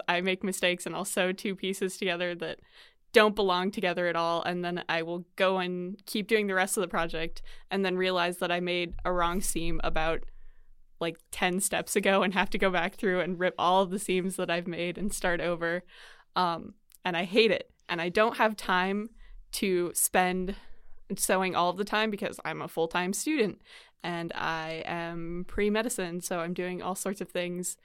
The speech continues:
to prepare to get ready to go to med school. So my time to spend on sewing is limited, and I think it's just important to recognize that in spite of that, it's still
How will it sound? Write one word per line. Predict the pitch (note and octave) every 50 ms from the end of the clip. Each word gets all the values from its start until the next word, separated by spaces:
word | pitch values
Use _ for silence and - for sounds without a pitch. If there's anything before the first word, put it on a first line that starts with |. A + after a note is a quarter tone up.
| - - - - _ -
to | - - D#3+ D#3+ E3 E3
prepare | - - F#3 E3 G3 E3+ D#3+ D#3+ D#3 D#3+
to | - - - E3+ D#3+ E3
get | F3 E3
ready | - E3 D#3+ D#3+
to | E3 E3
go | E3+
to | F3
med | F3 F3+ G3+ A3
school. | - - G#3 E3+ D#3+ D#3+ D#3+ - - - - - - _ _
So | - - - - F#3+ E3+ E3 D#3+ D#3+ - -
my | - F3 F3 E3+ E3+ E3+ E3+ E3+ E3+ E3+ E3 - - _ _ _ - - _ - - -
time | - - A3 G#3+ G#3+ A3+ A#3+
to | A#3 - G#3+
spend | - - - F3+ F3+ F3+
on | F#3 G#3 G#3
sewing | - G#3+ F3+ G3 G#3+ F#3 F#3+
is | F3 F3
limited, | E3+ E3 F3+ F#3+ F#3+ A3+ B3 B3+ B3 - _ _ _ _ _ _ -
and | G3 F#3+ F#3
I | F#3+
think | F#3+ - F#3+ G3
it's | G#3 - -
just | - - -
important | F3+ F3+ - F3+ - - F3+
to | - D#3+
recognize | D#3+ E3+ E3 E3 E3+ - E3 D#3 D#3 E3+ -
that | - E3+ - - _ _ _ _ _ _ _ _ _ _ -
in | F3+ F3+ E3+ E3+
spite | E3+ - - F3 E3 D#3+
of | E3+ -
that, | - D3 D#3 E3
it's | F3 - - -
still | - - - E3 D3+ - - - F3+